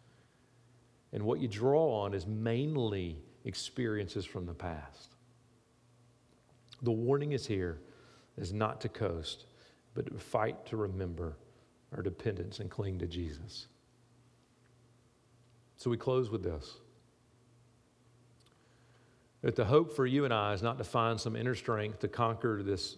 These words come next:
challenge in front of us. The hope we have, whether you're ill-equipped or whether you're prone to forget, is to look to the one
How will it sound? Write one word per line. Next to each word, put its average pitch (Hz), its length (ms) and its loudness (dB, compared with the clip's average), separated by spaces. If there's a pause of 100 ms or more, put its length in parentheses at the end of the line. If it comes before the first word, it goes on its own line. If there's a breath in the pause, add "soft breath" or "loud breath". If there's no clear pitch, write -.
challenge 101 420 0
in 95 80 -2
front 90 200 -4
of 80 120 -6
us. - 300 -10 (760 soft breath)
The 107 100 4
hope 147 280 6
we 185 140 2
have, 98 280 4
whether 101 160 2
you're 107 220 2
ill-equipped 123 800 2 (260)
or 120 80 2
whether 110 320 6
you're 104 180 -2
prone 123 440 0
to 123 60 0
forget, 95 460 -2 (1700)
is 104 100 -2
to - 160 2
look 127 360 2
to - 80 -8
the 110 80 2
one 104 360 0